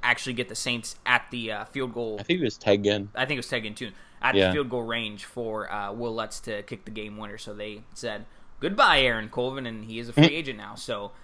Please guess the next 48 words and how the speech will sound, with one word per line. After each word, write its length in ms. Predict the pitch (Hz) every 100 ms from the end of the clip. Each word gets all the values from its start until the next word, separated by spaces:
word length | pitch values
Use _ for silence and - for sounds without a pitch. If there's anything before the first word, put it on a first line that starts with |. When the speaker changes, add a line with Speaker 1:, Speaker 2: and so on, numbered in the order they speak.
| -
Speaker 1:
um, 560 | 127 120 113 107 107 107
that 100 | 135
was 100 | 127
some. 220 | 127 113 113
So 240 | 139 113 - -
those 200 | 170 247
are 60 | 214
all 120 | 175
the 60 | 127
stats, 560 | - 139 117 110 - 147
individual 440 | 139 127 120 120
Speaker 2:
Yep. 140 | 104
Speaker 1:
stats 180 | 113 110
for 220 | - 131
the 100 | 117
Saints. 460 | - 110 104 101 - - _
Um, 420 | - 123 113 113 -
let's 280 | 117 156 -
talk 200 | 427 392
about 240 | 170 131
P 160 | - 156
F 140 | 131 135
F 160 | -
grades 260 | 139 123 104
and 100 | 98
snap 360 | - 127 -
counts. 360 | 123 101 101 -
I 120 | 117
know 140 | 127 127
that 140 | 117
you 180 | 131 127
have, 340 | 127 117 113
uh, 160 | 110 107
both 280 | 104 120 -
of 60 |
Speaker 2:
Yep. 80 | 107
Speaker 1:
those, 200 | 120 117
Tyler. 640 | - 101 104 104 104 110 - -
Um, 360 | 113 110 110
P 140 | - 156
F 160 | 135 117
F 80 |
Speaker 2:
<laughs> 0 |
Speaker 1:
grades 180 | 151 123
are 40 | 120
gonna 140 | 120
be 140 | 110
interesting. 540 | 117 - - - -